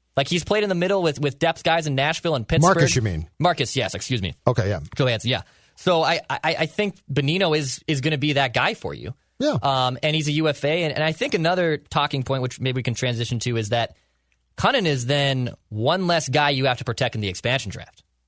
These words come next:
Speaker 1: So that, that, that is something that is worth exploring, that they would have had to protect him. And if Bonino's gonna be a U F A after the season, well, now you have two
Speaker 2: Right.
Speaker 1: less guys on your active roster right now that you have to protect.
Speaker 2: Sure.
Speaker 1: So that is,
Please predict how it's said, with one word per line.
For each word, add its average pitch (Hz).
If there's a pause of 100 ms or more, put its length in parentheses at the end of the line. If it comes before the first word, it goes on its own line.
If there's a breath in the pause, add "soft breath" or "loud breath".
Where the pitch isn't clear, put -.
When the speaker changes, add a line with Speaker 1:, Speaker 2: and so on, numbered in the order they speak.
(460)
Speaker 1:
So 147
that, 190
that, 220
that 233
is 320
something 208
that 156
is 139
worth 135 (100)
exploring, 135
that 110
they 139
would 220
have 165
had 175
to 151
protect -
him. 98 (380 soft breath)
And 139
if 131
Bonino's 151
gonna 135
be 123
a 123
U 120
F 107
A 123
after 123
the 95
season, 123 (240)
well, 131
now 156
you 196
have 139
two -
Speaker 2:
Right. 190
Speaker 1:
less 165
guys 151
on 160
your 147
active 147
roster 135
right 131
now 135
that 113
you 120
have 120
to -
protect. -
Speaker 2:
Sure. 262 (240)
Speaker 1:
So 180
that 202
is, 226